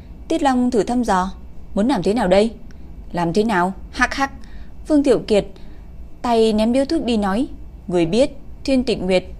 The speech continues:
nàng cho ở trường chứ? Hôm nay vì hoạt động xã đoàn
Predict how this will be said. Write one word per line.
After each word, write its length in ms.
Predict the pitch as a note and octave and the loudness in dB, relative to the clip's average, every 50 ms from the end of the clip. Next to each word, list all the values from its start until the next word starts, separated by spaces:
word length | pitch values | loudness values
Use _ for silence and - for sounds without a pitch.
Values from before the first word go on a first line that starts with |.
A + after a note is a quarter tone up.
| - | -6
nàng 320 | - F#3+ F#3 F3+ F3 F3+ F3 | -4 -2 0 0 0 0 0
cho 100 | - - | 0 0
ở 140 | - F3+ | 0 0
trường 220 | F3 - G3 F#3 F3 | 0 0 0 0 2
chứ? 280 | E3+ G3+ F#3+ A3+ D4 - - - - - - - - - - | 2 2 2 2 0 -2 -6 -12 -14 -14 -12 -12 -12 -12 -4
Hôm 200 | - A3+ G#3 G3 | 0 0 2 2
nay 200 | G3+ G3+ G3+ G#3 | 2 2 2 2
vì 100 | G3 G3 | 2 0
hoạt 260 | F#3 F#3+ F3 E3+ F3 | 0 0 -2 -2 0
động 180 | F3+ F#3 F3 - | -2 -2 -2 -2
xã 200 | - - G3+ A#3+ | -4 -4 -2 0
đoàn 300 | A#3 A3 F3+ E3+ F3+ | 0 2 2 2 0